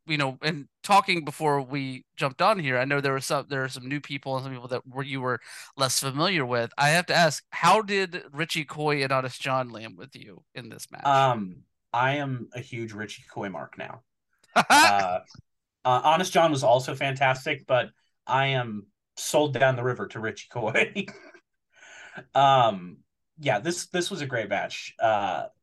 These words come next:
Speaker 2: very clearly, you know, A C Mack and Jay Vidal being the,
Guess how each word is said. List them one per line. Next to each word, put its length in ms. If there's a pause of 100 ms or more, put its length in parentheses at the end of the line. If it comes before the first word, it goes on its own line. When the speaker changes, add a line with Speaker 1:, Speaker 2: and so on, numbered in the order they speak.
(140)
Speaker 2:
very 340
clearly, 420
you 80
know, 160
A 140
C 180
Mack 240
and 80
Jay 180
Vidal 580
being 340
the, 340